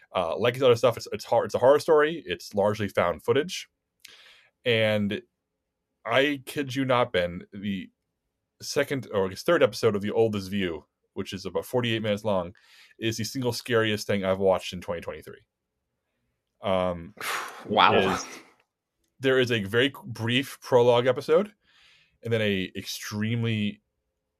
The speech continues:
Speaker 1: disconcerting second episode. It runs about twelve minutes. And the third episode, which is the most recent one, there's been not, not a fourth one quite yet, is about forty-eight minutes long. And I watched it on my phone in bed at midnight.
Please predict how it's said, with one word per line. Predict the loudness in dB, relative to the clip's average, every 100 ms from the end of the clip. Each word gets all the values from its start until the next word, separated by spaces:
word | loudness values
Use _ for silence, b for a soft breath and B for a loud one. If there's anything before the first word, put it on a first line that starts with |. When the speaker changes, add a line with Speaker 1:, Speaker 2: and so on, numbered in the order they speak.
| -12 -4
Speaker 1:
disconcerting | -4 -4 -6 -6 -2 -2 -2 -4 -6
second | -4 -2 -2
episode. | -2 2 2
It |
runs | 2
about | -4
twelve | 0 0 2
minutes. | -2 -4 -12 -16 -12
And | -4
the |
third | 2 2
episode, | 2 2 2
which | 0 -4
is |
the | -4
most | -2 -2
recent | -4 -4 -2
one, | -2
there's | -4 -6
been | -8 -8 -16 _
not, | -4 -4 0
not | 2 2
a |
fourth | 2 -2 -2
one | -4
quite | -2 -2 0
yet, | -2 -4 b b b b _
is | -2
about | -2 0
forty-eight | -2 0 0 0
minutes | -2 0
long. | 0 0 -2 -8 _ _ _ _ _ _ _ _ _
And | -2 0 -2 -2
I | 2 6
watched | 8 6 4
it | -8 0
on | 0 2
my | 2
phone | 4 4 4 -2 -8 _
in | -6 -2
bed | 4 4 4 -2 _
at | -2 -2
midnight. | -4 -2 -2 -4